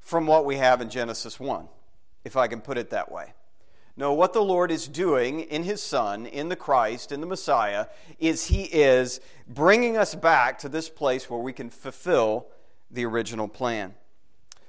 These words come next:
Moreover, I think it very important to learn something that's been taught to me and I have learned from other godly brothers and sisters, and that is how to connect all of the Bible.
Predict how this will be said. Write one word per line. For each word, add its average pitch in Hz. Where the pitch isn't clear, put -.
Moreover, 156
I 135
think 214
it 165
very 175
important 160
to 135
learn 160
something 165
that's 165
been 156
taught 160
to 190
me 143
and 135
I 143
have 160
learned 117
from 113
other 143
godly 131
brothers 135
and 180
sisters, 120
and 123
that 156
is 117
how 160
to 165
connect 160
all 139
of 131
the 120
Bible. 95